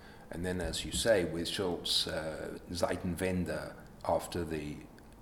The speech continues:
Russian invasion of Ukraine, uh, there was a commitment to raise German spending to two point one percent, which the n-,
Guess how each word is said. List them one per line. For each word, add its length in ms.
Russian 280
invasion 500
of 120
Ukraine, 680
uh, 240
there 100
was 160
a 40
commitment 600
to 140
raise 300
German 360
spending 420
to 100
two 200
point 240
one 240
percent, 600
which 640
the 140
n-, 220